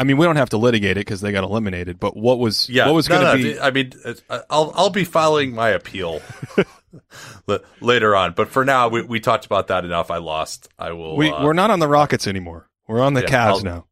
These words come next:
Speaker 2: yeah, I'll just stew here. So twenty seventeen Warriors, twenty sixteen Cavs. Uh, we saw this, basically this matchup in the twenty seventeen finals. Um, twenty seventeen Warriors, all three of the games in Oakland were not competitive. Uh,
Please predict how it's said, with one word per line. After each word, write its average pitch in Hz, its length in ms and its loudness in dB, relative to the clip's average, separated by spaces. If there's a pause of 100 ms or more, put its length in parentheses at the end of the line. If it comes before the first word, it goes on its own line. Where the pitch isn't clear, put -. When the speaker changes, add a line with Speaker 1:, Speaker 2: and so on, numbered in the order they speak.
(140)
Speaker 2:
yeah, 95 260 0
I'll 107 140 2
just 107 260 -2
stew 101 320 -2
here. 87 160 0
So 101 160 -2
twenty 180 260 2
seventeen 147 340 -4
Warriors, 123 280 2
twenty 135 260 -4
sixteen 113 460 -6
Cavs. 101 440 0 (240)
Uh, 101 260 2
we 101 100 0
saw 131 260 2
this, 123 420 -2 (240)
basically 156 500 0
this 113 240 -4
matchup 110 420 0
in 110 100 -6
the 101 80 -6
twenty 110 220 -4
seventeen 101 460 -6
finals. 104 560 0 (240)
Um, 95 440 0 (200)
twenty 139 240 2
seventeen 117 520 -2
Warriors, 107 600 2 (240)
all 131 160 4
three 127 200 2
of 110 80 0
the 107 100 0
games 104 420 -4
in 113 220 -6
Oakland 98 520 -4
were 90 140 -4
not 90 360 -4
competitive. 90 760 -4 (160)
Uh, 87 400 2